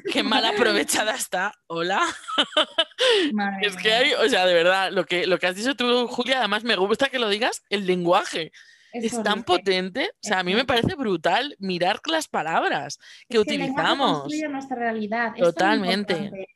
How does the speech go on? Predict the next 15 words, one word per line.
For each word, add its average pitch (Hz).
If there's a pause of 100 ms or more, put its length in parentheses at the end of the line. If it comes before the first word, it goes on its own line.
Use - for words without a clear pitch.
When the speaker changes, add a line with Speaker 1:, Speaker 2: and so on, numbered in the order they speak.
(360)
Speaker 2:
darnos 262
Speaker 1:
Total. -
Speaker 2:
cuenta 226
de, 208
de 208
lo 208
que 214
utilizamos 220
y, 226
y 220
eso, 247
¿no? 254
Muchas 277
veces, 269
eh, 220